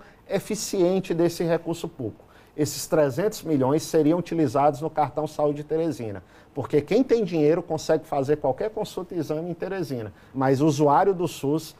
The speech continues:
não consegue. Isso seria em curto prazo, enquanto a gente estrutura a rede pública municipal, com reformas e ampliações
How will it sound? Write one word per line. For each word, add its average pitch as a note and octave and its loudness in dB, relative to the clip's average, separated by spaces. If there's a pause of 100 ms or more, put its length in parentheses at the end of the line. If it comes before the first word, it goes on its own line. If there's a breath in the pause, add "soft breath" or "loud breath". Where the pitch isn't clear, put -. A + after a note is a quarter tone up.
(180 soft breath)
não C3 -2
consegue. A2 -4 (180)
Isso G#3 -2
seria D#3 0 (260)
em E3+ -2
curto E3+ -4
prazo, A#2+ 2 (240 soft breath)
enquanto D#3 0
a D#3 4
gente D3 0
estrutura G3 0
a - -4
rede D3+ 0
pública D3 -6 (260 loud breath)
municipal, C#3+ 0
com B2 -8
reformas C3+ 0
e F3+ 0
ampliações D#3 0